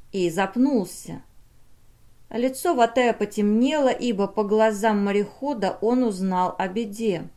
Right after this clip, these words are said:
Отдышавшись и выпив сок ореха, Тангол тихо ответил: «Мой друг Ваахоа мертв,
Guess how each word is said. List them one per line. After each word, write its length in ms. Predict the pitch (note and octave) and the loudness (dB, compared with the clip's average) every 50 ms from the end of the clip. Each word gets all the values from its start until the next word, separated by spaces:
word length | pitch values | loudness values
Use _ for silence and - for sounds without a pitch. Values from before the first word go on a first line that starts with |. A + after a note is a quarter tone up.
| - - - - - _ - - - - - - - - _ _ _ - - - | -20 -20 -20 -20 -20 _ -20 -20 -20 -20 -20 -20 -20 -20 _ _ _ -20 -14 -8
Отдышавшись 1040 | - A3 G#3+ G3 G3 - - - D#4 E4 D#4+ D#4+ - - - A3 G#3 G3+ - - - - | -6 -4 -2 -2 -2 -2 0 2 4 4 4 2 -2 -2 0 0 0 0 -4 -10 -8 -4
и 140 | A3+ A3+ A3 | -2 -2 -2
выпив 520 | G#3 A3 C#4 C4+ C4+ - A3+ G#3 G3+ - | 0 -2 -2 -2 -2 0 0 0 0 -2
сок 540 | - - - - B3+ A3+ A3+ - - - - - | -8 -8 -4 0 0 0 0 -2 -6 -18 -8 -2
ореха, 680 | - G3+ G#3 G#3+ B3+ C#4+ D4+ D4+ - - G3+ F3 E3+ - - - - - - - _ - | 0 0 2 2 0 -2 -2 -4 -6 -4 -4 -4 -4 -4 -8 -20 -20 -20 -20 -20 _ -6
Тангол 520 | - A#3+ A3+ A3+ A#3 A#3 D4+ E4 E4 D#4 - | -2 0 0 0 0 0 0 0 -2 -2 -4
тихо 420 | - - A#3 A#3 - - A#3 A3+ | -4 -2 -2 -2 -2 2 2 2
ответил: 720 | A3+ A#3 - B3+ A#3+ A3 G#3+ G3+ F#3 - - - - - - - - _ - - - - - - - - - - _ - - - - - - - - - - E3+ | 2 0 -2 -4 -2 0 0 0 0 -4 -12 -14 -14 -16 -16 -20 -20 _ -20 -20 -20 -20 -20 -20 -20 -20 -20 -20 _ -20 -20 -20 -20 -18 -18 -16 -18 -18 -16 -14
«Мой 540 | D#3+ F3+ E3+ E3+ F3+ G3 G#3+ G#3+ G#3+ G#3+ G3+ | -12 -8 -8 -6 -4 -2 0 0 0 0 0
друг 520 | F3 E3+ G#3 A3 A#3+ A#3+ A#3+ A#3 - - - - F#3+ | -2 -2 0 2 2 2 2 0 -2 -10 -14 -10 -10
Ваахоа 720 | F3+ E3+ F#3 G3 G3 G3 F#3+ - - G#3 G#3 G3+ G3 F#3 | -8 -4 -2 -2 -2 -2 -2 -4 -4 -2 0 0 0 0
мертв, 500 | F#3 F#3+ G#3 A3+ A3 F#3+ E3 - - - | 0 0 0 2 2 0 0 -4 -8 -18